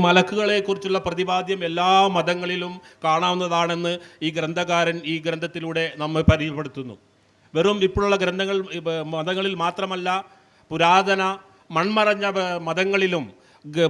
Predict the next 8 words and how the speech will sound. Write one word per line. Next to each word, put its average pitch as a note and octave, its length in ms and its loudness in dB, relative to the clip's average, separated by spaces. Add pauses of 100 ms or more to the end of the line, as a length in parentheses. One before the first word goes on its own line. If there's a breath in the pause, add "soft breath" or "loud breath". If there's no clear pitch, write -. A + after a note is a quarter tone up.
മലക്കുകളെക്കുറിച്ചുള്ള F#3+ 880 2
പ്രതിപാദമുണ്ടെന്ന്, F3+ 840 -2 (420 loud breath)
മലാ-, F3 360 0 (100)
മല-, D#3+ 280 -2
മലക്കുകളെ, E3+ 460 -2 (100)
മലാഖമാരെക്കുറിച്ചുള്ള F#3 960 -2
പ്രതിപാദമുണ്ടെന്ന് E3+ 800 -4 (300 loud breath)
ഗ്രന്ഥകാരൻ E3 560 2